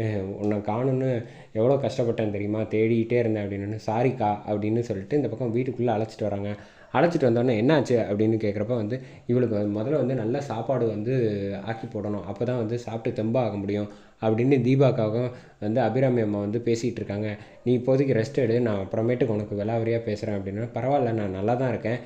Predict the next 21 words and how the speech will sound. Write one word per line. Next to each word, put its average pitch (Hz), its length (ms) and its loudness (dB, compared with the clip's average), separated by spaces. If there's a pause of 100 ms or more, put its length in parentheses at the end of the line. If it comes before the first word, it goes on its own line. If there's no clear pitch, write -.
(240)
இப்போ 107 140 -2
முக்-, 107 220 0
இல்ல, 143 160 4
அக்கா 143 260 6
கிட்ட 139 200 4
பேச 139 280 6
வேண்டியது 113 400 6
ஒரு 104 120 0
முக்கியமான 139 460 6
ஒரு 113 220 6
வேலை 113 240 6
இருக்கு. 107 280 4 (420)
அ, 113 140 2
நான் 104 180 4
வந்துடுறேன்." 127 480 4
அப்படின்னோடனே, 110 560 2
"வந்தோடனே 143 440 6
பேசி 135 280 4
ஆகணுமான்னு?" 110 340 2
அபிராமி 120 400 0
கேட்க, 107 260 0